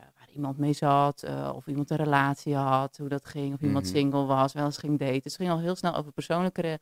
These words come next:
Speaker 1: eh, onderwerpen dan, eh, dan, eh, face-to-face. En we denken dat dat ook een van de verklaringen is waarom mensen elkaar aardiger vinden, eh, via chat dan, eh, face-to-face.
Speaker 2: Nu gaat er wel bij mij meteen een stemmetje die s-, dat zegt, eh, ja,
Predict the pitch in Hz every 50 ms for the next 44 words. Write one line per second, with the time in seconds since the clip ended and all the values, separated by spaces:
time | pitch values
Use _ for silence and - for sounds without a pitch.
0 | - - - - - 190 - - 143 139 135 - - 147 151 151 151 156 156 151
1 | 147 - 156 143 143 135 135 135 135 127 127 135 131 131 131 - 135 131 135 135
2 | 131 131 131 - - 131 135 - - - - 127 147 160 160 143 135 127 - -
3 | 127 - - 135 127 131 135 139 151 - 139 - 139 139 139 135 - 139 143 151
4 | 147 143 139 151 - - 139 131 135 139 139 139 139 143 - - 147 139 143 139
5 | 139 143 143 143 - 147 135 - 139 131 135 - - 139 143 147 143 - - 135
6 | 143 135 131 135 135 143 147 _ _ _ _ _ _ _ _ _ _ _ _ _
7 | - - - - 147 143 147 135 127 - - 160 151 - - 147 139 147 - -
8 | - 143 135 135 139 143 147 139 135 135 - 143 139 135 135 - - 156 143 -
9 | - - - _ _ _ _ _ _ _ - - 117 127 135 120 - - _ _
10 | _ _ _ _ _ - - 127 113 113 110 117 131 139 127 113 113 107 104 104
11 | - 104 101 101 98 - - 98 98 104 98 92 107 104 104 101 107 110 98 -
12 | - 110 110 101 - - 107 101 - - _ _ - - 110 110 113 113 110 107
13 | 104 107 107 107 107 123 131 117